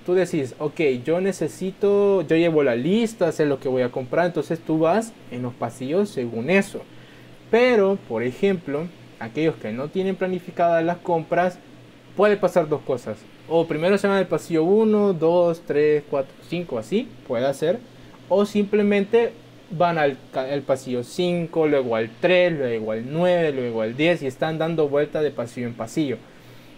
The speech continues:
Entonces, acá, como les digo, el consumidor tiene la libertad de hacer lo que quiera, pero hay,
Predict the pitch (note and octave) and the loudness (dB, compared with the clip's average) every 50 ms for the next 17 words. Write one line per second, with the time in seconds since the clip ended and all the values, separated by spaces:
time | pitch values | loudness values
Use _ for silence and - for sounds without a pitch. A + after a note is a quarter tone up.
0 | - - - E3 E3 - - G#3+ G#3+ F#3 - E3+ E3 D#3+ E3 - - - - - | -16 -8 -6 -6 -2 0 2 2 2 2 2 2 0 0 -2 -6 -14 -20 -14 -8
1 | C3+ C#3 C3+ - - D#3 D#3 F3 G#3 A3+ - - - - A#2+ A#2 A2+ A2 A2+ A2+ | -6 -6 -6 -4 -2 0 0 0 0 -2 -6 -14 -16 -14 -12 -8 -4 -4 -4 -4
2 | C#3 D3 D3+ E3+ F#3 F#3 - - C#3+ C3+ C3 C3 D3 C3+ C3 C3 C3 C3+ C3 - | -6 -4 -2 -2 -2 -2 -4 -8 -10 -8 -6 -4 -4 -4 -4 -4 -4 -4 -4 -6
3 | D#3 D3+ D#3+ E3+ D3 C3+ C3+ C3 C3 B2+ A#2+ A#2+ A#2 A#2 - C3+ C3 C#3+ D3+ D#3 | -8 -6 -6 -4 -2 -2 -2 -2 -2 -2 -2 -4 -6 -4 -4 -2 -2 0 -2 -2
4 | - - A2 A2+ A2+ A2 - A#2 - E3+ E3 D3 C3 - C#3 C3 C3 C3 C#3+ - | -4 -8 -10 -10 -10 -12 -14 -14 -10 -8 -8 -8 -6 -6 -2 0 0 0 -2 -4